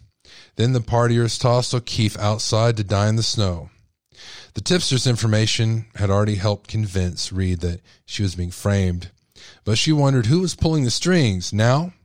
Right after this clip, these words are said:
Reed says, she believed she had her answer. Proctor.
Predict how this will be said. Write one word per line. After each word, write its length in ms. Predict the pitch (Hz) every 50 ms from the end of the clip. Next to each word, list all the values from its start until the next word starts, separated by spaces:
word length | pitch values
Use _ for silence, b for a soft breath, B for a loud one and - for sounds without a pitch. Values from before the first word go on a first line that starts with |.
| _ _ _ -
Reed 200 | 101 101 92 -
says, 440 | - 110 107 110 113 117 110 - B B B B B B B B
she 180 | - - 151
believed 540 | 143 123 113 117 123 123 131 131 123 - -
she 180 | - - 117 117
had 240 | 117 113 107 104
her 160 | 98 107 117 110
answer. 520 | 95 90 90 92 - - 95 - - - - - - _ _ _ _ _ _ _ _ _ _ _ _
Proctor. 560 | - - 98 92 92 95 - - - - -